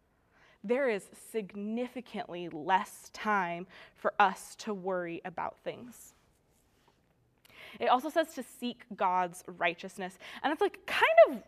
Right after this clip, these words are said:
again, weird advice, because righteous or righteousness is not a word that we use very often unless you're, like, a surfer dude.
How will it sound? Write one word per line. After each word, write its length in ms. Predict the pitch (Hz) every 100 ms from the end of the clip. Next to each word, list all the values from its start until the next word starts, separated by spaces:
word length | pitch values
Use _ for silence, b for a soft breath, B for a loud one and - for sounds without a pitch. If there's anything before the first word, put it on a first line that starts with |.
| -
again, 440 | 254 302 233 214
weird 220 | 269 339
advice, 440 | 330 262 285 202 -
because 320 | 269 285 247 - B B 196
righteous 500 | 220 277 415 403 -
or 140 | 226
righteousness 500 | 202 233 294 359 359
is 140 | 269
not 180 | 226 233
a 40 | 233
word 180 | 240
that 120 | 220 175
we 100 | 202
use 180 | 202
very 200 | 214 254
often 280 | 269 269 320
unless 260 | 311 220 -
you're, 80 | 269
like, 140 | 254
a 40 |
surfer 440 | 190 - 190 - 285
dude. 300 | 320 359